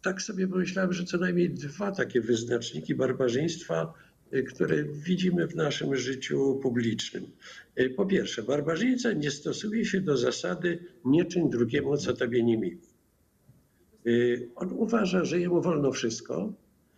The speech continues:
Y, natomiast, y, jeżeli jego spotyka to, co robi innym,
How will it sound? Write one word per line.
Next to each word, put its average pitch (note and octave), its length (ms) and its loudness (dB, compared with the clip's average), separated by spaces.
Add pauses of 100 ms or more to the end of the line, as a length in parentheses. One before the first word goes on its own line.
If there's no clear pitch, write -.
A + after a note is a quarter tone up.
(380)
Y, C3 240 4 (160)
natomiast, A3 800 2
y, C3+ 560 0 (100)
jeżeli C3 600 0
jego G3+ 240 2
spotyka D3 540 -4
to, C3+ 400 0
co C#3 500 -4
robi B2+ 460 0
innym, G#3 580 6